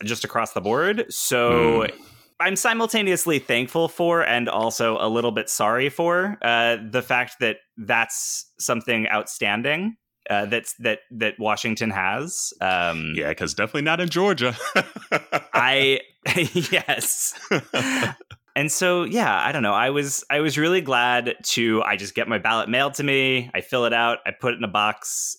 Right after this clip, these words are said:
Speaker 1: Uh, and then my vote is just counted. Um,
Speaker 2: Yeah.
Speaker 1: and that's pretty awesome.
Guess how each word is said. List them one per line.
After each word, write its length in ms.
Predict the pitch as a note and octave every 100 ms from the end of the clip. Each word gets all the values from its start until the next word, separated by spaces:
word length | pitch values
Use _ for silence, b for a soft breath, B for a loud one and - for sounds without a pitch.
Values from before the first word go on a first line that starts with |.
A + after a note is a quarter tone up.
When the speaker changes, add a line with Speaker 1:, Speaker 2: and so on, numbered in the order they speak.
| -
Speaker 1:
Uh, 300 | G2 G2 F#2+
and 160 | G2+ G#2
then 100 | A2+
my 140 | A2+
vote 260 | G#2+ G#2+ A2+
is 120 | A#2
just 180 | - A2+
counted. 540 | - G#2+ A2+ - G#2 _ B B B -
Um, 60 |
Speaker 2:
Yeah. 320 | E2 C#2+ C#2+ C#2+
Speaker 1:
and 80 | A2
that's 280 | C3 - - _ _ _ _ -
pretty 260 | - A3 B3
awesome. 600 | - A#2 - D2 B1 A2